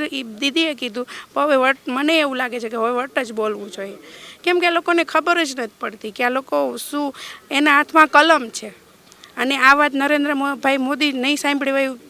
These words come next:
મારા ખ્યાલથી તો મને એવું લાગતું નથી કે નહીં સાંભળી હોય, સાંભળી જ હોય, પણ કેમ ઇગ્નોર કરે છે? અમારા રાજપૂતો હંમેશા દેવામાં જ રહ્યા છે, તો અમે માફી દેશી, પણ આ એક વસ્તુ કરી દો, માફ કરી દેશું. કાલથી બધા અમે ખુદ અમારા ભાઈઓને કહેશે કે શાંતિથી બેસજો, એક પણ ભાઈ બહાર નહીં નીકળે,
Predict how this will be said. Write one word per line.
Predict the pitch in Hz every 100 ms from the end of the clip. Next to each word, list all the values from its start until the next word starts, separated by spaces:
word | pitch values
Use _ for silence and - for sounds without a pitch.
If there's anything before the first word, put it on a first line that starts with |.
| 247
મારા | 247 269
ખ્યાલથી | 262 254 247 262
તો | 240
મને | 247
એવું | 254 226
લાગતું | 233 226 302
નથી | 339 320
કે | 277
નહીં | 254
સાંભળી | 247 240 226 226
હોય, | 220 226 - - -
સાંભળી | - 294 302 269
જ |
હોય, | 214 208 214 - -
પણ | 254
કેમ | 359 349
ઇગ્નોર | 311 269 220
કરે | 226 214 202
છે? | 202 - - - - - - - -
અમારા | 214 233 254 285
રાજપૂતો | 269 262 - 294 - 302 302
હંમેશા | 277 294 285 277
દેવામાં | 262 285 302 285
જ | 240
રહ્યા | 233 220
છે, | 226
તો | 226
અમે | 254 254
માફી | 240 254 311
દેશી, | 240 294 311 302 - - - -
પણ | 233
આ | 269 247
એક | 247 247
વસ્તુ | 262 - 277
કરી | 311 370
દો, | 294 269 247
માફ | 262 262 277
કરી | - 311 381
દેશું. | 349 320 294
કાલથી | 277 302 302
બધા | 294 285 208 330 320 - -
અમે | - 320 453
ખુદ | - 381
અમારા | 349 311 269
ભાઈઓને | 233 254 254 240
કહેશે | 247 240
કે | 233
શાંતિથી | 226 247 240 240 226
બેસજો, | 226 220 254
એક | 330 -
પણ | 339 294
ભાઈ | 269
બહાર | 247 254 247
નહીં | 240 220
નીકળે, | 214 226